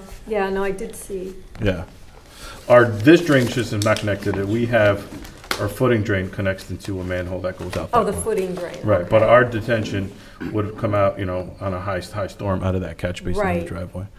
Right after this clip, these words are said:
Speaker 2: is our overflow for it. But this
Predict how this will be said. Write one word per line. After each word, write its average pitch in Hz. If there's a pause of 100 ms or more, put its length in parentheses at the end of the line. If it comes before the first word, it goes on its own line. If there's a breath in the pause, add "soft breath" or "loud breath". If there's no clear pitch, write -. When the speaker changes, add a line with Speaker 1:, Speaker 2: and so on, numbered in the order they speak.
(360 loud breath)
Speaker 2:
is 101
our 92
overflow 92
for 92
it. - (360 loud breath)
But 110
this -